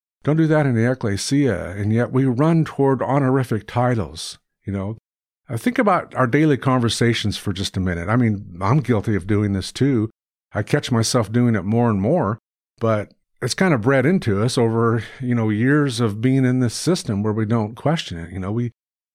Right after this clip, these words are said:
if someone asks us, "Well, what church do you go to?" You might say, "Well, I go to John's church," or, or, "John is my pastor." And we start using these honorific titles because, again, we've, we've placed a person in a position of authority. We've propped that person up.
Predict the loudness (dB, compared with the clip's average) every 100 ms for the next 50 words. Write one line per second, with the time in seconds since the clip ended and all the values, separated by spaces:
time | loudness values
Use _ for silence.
0 | -8 -4 2 2 4 2 2 0 0 2
1 | 2 0 0 0 0 -2 0 0 0 0
2 | -2 0 -2 0 2 2 2 0 0 0
3 | 2 2 2 -2 0 2 2 -2 -4 -2
4 | -4 _ _ _ -2 0 0 -4 -8 -4
5 | 0 2 4 2 2 0 2 2 2 -2
6 | -6 -8 -14 _ _ _ -4 -2 0 0
7 | 0 2 2 2 2 2 2 2 2 0
8 | 2 2 2 0 -2 -2 -2 0 2 2
9 | 2 0 -2 -2 0 0 0 0 -6 -2
10 | 0 2 0 -4 -4 -8 _ _ _ _
11 | _ _ _ _ _ _ _ 0 0 2
12 | 0 0 0 -2 -2 0 2 0 -2 -2
13 | -2 -2 -2 0 0 -2 0 0 0 0
14 | 0 2 2 -2